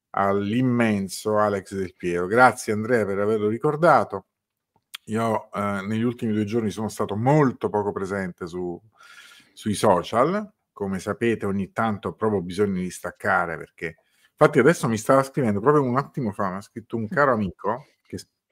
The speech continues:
presto vedrete, sì, vabbè, è inutile che faccia, eh, che nasconda il nome, Emilio Rossi. <clears throat> Stavamo chiacchierando e mi stava dicendo: "Guarda che sto pensando di, di cancellare il mio account Twitter."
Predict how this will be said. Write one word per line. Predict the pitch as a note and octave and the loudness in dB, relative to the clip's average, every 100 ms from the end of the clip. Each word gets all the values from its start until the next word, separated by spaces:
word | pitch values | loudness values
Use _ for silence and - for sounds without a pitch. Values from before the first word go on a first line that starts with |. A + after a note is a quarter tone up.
| _ _ _ _ | _ _ _ _
presto | B2+ C3 - A#2 | 6 6 4 2
vedrete, | G2+ G#2 A2 G#2+ G2+ F#2 - _ _ _ | 4 2 0 0 0 -2 -8 _ _ _
sì, | _ A2+ | _ 2
vabbè, | A#2 F2+ D#2+ - | 4 4 0 -10
è | |
inutile | G2 G2 F#2+ | -8 -6 -4
che | F#2 | -6
faccia, | G2 F#2+ - G2+ F#2 F2 - - - - _ | -6 -6 0 2 2 -2 -10 -16 -16 -18 _
eh, | - G#2 F#2+ | -6 -2 -2
che | E2+ | 0
nasconda | G#2+ G2+ A2+ G#2+ | 0 0 0 2
il | |
nome, | G2+ F#2+ G#2 | 2 2 2
Emilio | B2+ B2+ | 6 8
Rossi. | G#2+ G2 - - C3 - - | 8 4 0 -8 -8 -10 2
<clears throat> | G#3+ F#3 G2 - _ _ _ _ - | 6 6 4 -4 _ _ _ _ -16
Stavamo | - B2+ C#3 A#2+ | 4 8 10 8
chiacchierando | B2 A2+ C#3+ B2+ B2 | 2 2 2 4 4
e | A2 | 0
mi | |
stava | G2+ G#2+ | -2 -2
dicendo: | G2+ F#2 G#2+ G2 | -4 -4 -6 0
"Guarda | G#2+ A#2+ | 4 4
che | G2+ | 4
sto | F#2 F#2+ | -2 -8
pensando | G#2+ G2+ - A#2 A2+ | -8 -4 -4 0 0
di, | G2+ G2+ F#2 F2 - | -2 -4 -4 -8 -12
di | F#2 F2+ | -12 -8
cancellare | G#2 G2+ - G#2+ G#2+ G#2 | -6 -8 -4 0 2 0
il | |
mio | G2+ F#2+ | -2 -4
account | - G#2 G2+ - | -4 -6 -6 -8
Twitter." | - F2+ - G2 F#2+ | -12 -12 -8 -8 -8